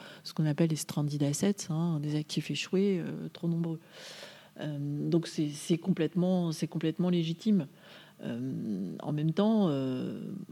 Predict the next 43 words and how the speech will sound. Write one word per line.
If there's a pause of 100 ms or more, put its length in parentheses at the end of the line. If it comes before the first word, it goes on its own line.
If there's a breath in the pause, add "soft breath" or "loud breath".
(320)
c'est
vrai
que
c'est
compliqué,
euh,
c'est,
c'est
vrai
que
parfois
il
y
a
un
certain
nombre
de
décisions
qui
peuvent
paraître
comme
étant (260)
pas
forcément
les
bonnes. (720 loud breath)
Euh,
bon,
la
taxonomie
européenne,
c'est
génial,
hein,
c'est
une
idée
géniale,
ce,
ce
dictionnaire